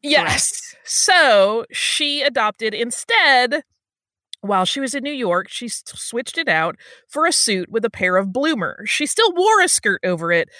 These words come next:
Speaker 1: but it was a little bit shorter. It was only ankle length, and that new skirt could be pinned up if she needed to while riding. She abandoned corsets, uh, at this point, which I think is a wise move, and wore rubber-soled boots for added comfort.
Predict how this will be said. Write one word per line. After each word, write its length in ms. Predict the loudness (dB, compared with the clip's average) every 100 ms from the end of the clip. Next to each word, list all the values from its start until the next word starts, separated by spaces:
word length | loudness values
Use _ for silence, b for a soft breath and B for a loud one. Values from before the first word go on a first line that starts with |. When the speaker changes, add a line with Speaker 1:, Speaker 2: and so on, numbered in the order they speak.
| B -2
Speaker 1:
but 100 | 0
it 60 |
was 120 | 0
a 40 | 0
little 220 | 2 4
bit 160 | 2 0
shorter. 460 | 2 2 2 -2
It 120 | 0
was 160 | 0 0
only 260 | 0 -2 0
ankle 340 | 0 2 2
length, 420 | 2 0 -4 -18 -2
and 300 | 2 2 0 -4
that 260 | 0 2 0
new 380 | -4 -2 0 0
skirt 400 | 0 2 2 0
could 120 | -8
be 120 | -8
pinned 400 | -12 -6 -4 0
up 300 | 2 2 -2 _ B B _
if 120 | -4
she 200 | -2 -4
needed 300 | -4 -4 -4
to 160 | -4 -4
while 260 | 0 0 0
riding. 640 | 0 0 -4 -12 -16 -16 B B B B B -4
She 460 | 0 2 2 -2 0
abandoned 580 | 2 4 2 0 -4 -6
corsets, 920 | -4 -2 0 0 0 0 -4 -6 -10 _
uh, 40 | 2
at 360 | 2 2 0
this 160 | -4 -6
point, 320 | -2 -2 -2
which 180 | -8 -4
I 100 | -4
think 180 | -4 -6
is 100 | -4
a 60 |
wise 320 | 0 0 0 -4
move, 360 | -6 -6 -4 -2
and 300 | 0 0 0
wore 220 | 2 2
rubber-soled 920 | 2 2 2 0 0 -2 -2 -2 -4
boots 360 | -2 -2 -2 -8
for 180 | -6 -2
added 300 | -2 -2 -6
comfort. 520 | -6 -6 -8 -8